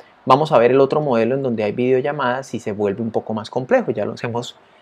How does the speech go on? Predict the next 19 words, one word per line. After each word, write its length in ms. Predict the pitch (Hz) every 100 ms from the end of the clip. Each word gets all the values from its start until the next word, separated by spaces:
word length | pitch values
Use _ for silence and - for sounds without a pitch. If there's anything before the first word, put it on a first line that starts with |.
| _ -
de 80 |
pronto 320 | 107 107 104 120
visto 300 | 117 - 120
en 80 |
otros 240 | 117 123 113
de 80 | 104
los 140 | 98
videos. 520 | 101 98 95 - - -
Esta 560 | 208 208 - 107 127 _ - -
es 140 | 127 131
la 80 |
metodología 760 | 143 127 123 113 107 95 117 131
del 140 | 135
retorno 540 | 113 107 - 110 110 117
a 100 | 117
clases 420 | 123 110 - 127
presenciales 760 | - 104 104 - - 101 101
sin 180 | - 104
internet. 720 | 104 101 113 117 147 - -